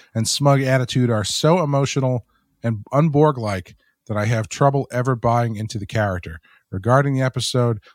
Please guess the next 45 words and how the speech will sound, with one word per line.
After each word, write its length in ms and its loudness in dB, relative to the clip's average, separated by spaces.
I 80 -6
never 280 2
understood 340 -2
the 80 -4
comparison 560 0
with 100 -4
Best 240 -2
of 100 -6
Both 280 -6
Worlds. 480 -8
Scorpion 480 2
is 140 -4
much 240 0
less 160 0
focused 440 -2
and 100 -8
feels 300 0
much 300 -2
less 180 0
important 440 -4
to 80 -6
the 100 -4
universe 540 -4
and 100 -6
the 40 -8
characters. 560 0
But 120 -8
that 200 -2
said, 280 0
it's 140 -6
a 60 -4
great 340 -4
leap 180 -4
for 140 -8
Voyager, 540 2
and 80 -2
I'll 140 -4
even 240 0
give 160 0
it 120 -2
an 140 -4
extra 340 -2
tentacle 640 -2
for 140 -12
the 160 -6